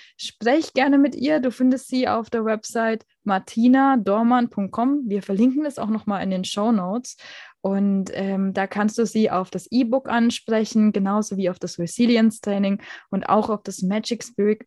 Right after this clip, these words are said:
Mentoring-Programm. Und allein schon wegen deiner unglaublich großen Erfahrung, deinem Wissensschatz,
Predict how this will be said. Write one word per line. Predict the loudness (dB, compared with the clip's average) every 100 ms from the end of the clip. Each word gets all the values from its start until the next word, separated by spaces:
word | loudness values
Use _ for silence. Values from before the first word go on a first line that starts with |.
| _
Mentoring-Programm. | 0 2 2 0 -2 -4 -4 -6 -2 0 0
Und | 0
allein | -2 0 0
schon | 2 0
wegen | 0 0
deiner | -2 -4 -4 -2
unglaublich | -2 -2 -6 -4 -4 -4 -4 -20 -20 _
großen | 2 4 4 2
Erfahrung, | 0 -2 -2 0 0
deinem | 0 -2
Wissensschatz, | 0 0 0 -4 -6 -8